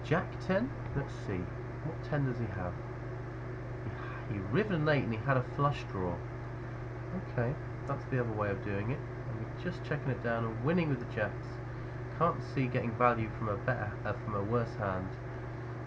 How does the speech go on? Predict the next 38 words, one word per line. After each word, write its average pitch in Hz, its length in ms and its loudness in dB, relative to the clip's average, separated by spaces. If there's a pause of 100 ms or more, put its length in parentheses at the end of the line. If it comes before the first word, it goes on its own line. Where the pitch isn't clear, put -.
And, 90 380 -2
uh, 90 80 2 (100)
I'm 92 120 0
only, 104 360 2
you - 1500 -6
know, 95 220 -2
someone 107 200 0
might 104 180 -2
begrudgingly 123 640 2
call 110 100 0
the 92 140 0 (160)
queen, 98 280 0
so - 120 -4
there's 95 160 -2
no 120 180 2
point 117 240 -2
in 101 80 -2
betting 117 340 -2
at 90 100 -4
that - 280 -6
point. 95 160 -2 (680)
Very 131 280 6
bad 101 260 0 (140)
flop 107 120 0
for - 280 -6
jacks, 87 320 -2 (100)
but - 140 -6
we 95 60 -4 (200)
get 147 140 2 (100)
there. 95 240 -2 (1300)
These - 180 -6
players 123 300 6
somehow 143 600 6
let 131 200 6
us - 140 -2 (920)
realise 117 480 6
our 107 140 6
equity. 98 480 0